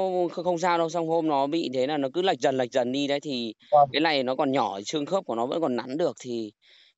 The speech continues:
Speaker 1: theo mình thì
Speaker 2: Vâng.
Speaker 1: mình, ờ, mình, mình, mình gợi ý là, là, là bạn nên cho nó vào cái, ưm,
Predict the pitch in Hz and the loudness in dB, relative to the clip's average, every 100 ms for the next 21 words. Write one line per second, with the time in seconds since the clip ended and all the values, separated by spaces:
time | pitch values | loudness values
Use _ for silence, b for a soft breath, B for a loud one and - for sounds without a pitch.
0 | - 156 165 147 127 127 123 120 120 113 | -4 0 2 2 2 -2 -2 -2 0 0
1 | 120 120 127 127 127 131 123 120 127 - | -2 -2 -4 -2 -2 -2 -2 -2 -2 0
2 | 127 156 160 135 120 120 117 110 110 107 | -2 -2 0 0 0 0 0 0 -2 -6
3 | - _ _ _ _ - 113 143 143 165 | -14 _ _ _ _ -2 0 0 0 0
4 | 147 139 131 143 127 117 110 123 147 147 | 2 2 0 0 -2 -2 -4 -4 -4 -6